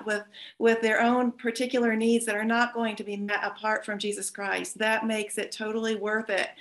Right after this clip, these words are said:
to, to be, to have the privilege of serving among them and pointing them to the Lord Jesus Christ, and, and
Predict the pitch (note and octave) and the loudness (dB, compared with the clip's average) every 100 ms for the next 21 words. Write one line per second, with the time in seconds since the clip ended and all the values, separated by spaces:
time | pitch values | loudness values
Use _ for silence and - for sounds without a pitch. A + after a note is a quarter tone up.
0 | - - - F3+ A#3 - - A3+ A3+ A#3+ | -20 -20 -8 4 6 6 2 0 4 4
1 | B3 C#3+ - A3+ A3 A#3+ B3 B3+ B3 B3+ | 4 2 -2 -2 2 2 2 0 -2 -2
2 | A#3+ A3+ G#3 G3+ A#3 A#3 A#3 G#3+ G#3 G#3+ | 0 -2 -2 -2 -2 0 0 0 0 2
3 | A#3 G#3 F#3 F#3 - A3 A3 G#3 G3 F#3+ | 2 0 -2 -6 -4 -2 -2 -2 -4 -4
4 | G3 F#3+ G3 G3 G3+ F#3 F3+ - G3 F#3 | -6 -4 -2 -2 -4 -6 -8 -6 0 0
5 | F3+ - - - - - - G#3 G3+ G3 | 0 -6 -14 -18 -16 -8 -2 2 2 0
6 | G3 F#3+ F#3 - G3+ F#3+ F#3+ F#3 | -2 -6 -8 -4 0 0 -2 -6